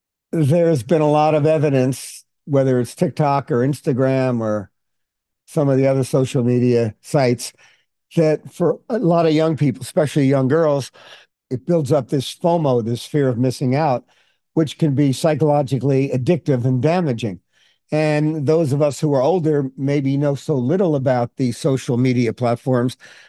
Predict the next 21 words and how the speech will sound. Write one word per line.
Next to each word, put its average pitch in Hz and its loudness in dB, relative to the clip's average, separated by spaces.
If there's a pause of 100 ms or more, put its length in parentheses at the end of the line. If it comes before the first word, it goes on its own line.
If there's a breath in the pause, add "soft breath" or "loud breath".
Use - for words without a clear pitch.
that 165 0
we 143 0
don't 147 0
pay 156 2
them 143 2
any 143 0
attention. 135 -2 (1300 loud breath)
But 160 2
when 156 2
I 160 0
see 165 0
that 143 0 (100)
the 127 2
soaring 165 0
rates 143 0
of, 127 -4
rates 143 -2
of 123 -2
mental 123 0
health 156 -2 (160)
distress, 113 -4